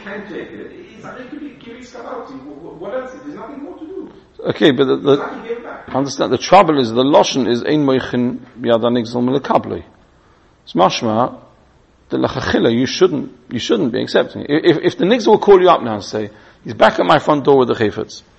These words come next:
Speaker 2: Right? He came once. I already sent him away. He's back at my front door with the Chayfetz.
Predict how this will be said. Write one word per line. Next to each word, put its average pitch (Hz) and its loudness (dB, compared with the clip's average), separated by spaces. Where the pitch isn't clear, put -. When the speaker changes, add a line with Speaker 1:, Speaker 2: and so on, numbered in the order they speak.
Speaker 2:
Right? 135 4
He 139 -2
came 185 6
once. 104 0
I 110 -2
already 143 2
sent 147 0
him 135 -2
away. 98 -2
He's 117 -8
back 190 4
at - -10
my 165 2
front 151 0
door 139 2
with 131 -2
the 127 -2
Chayfetz. 95 -6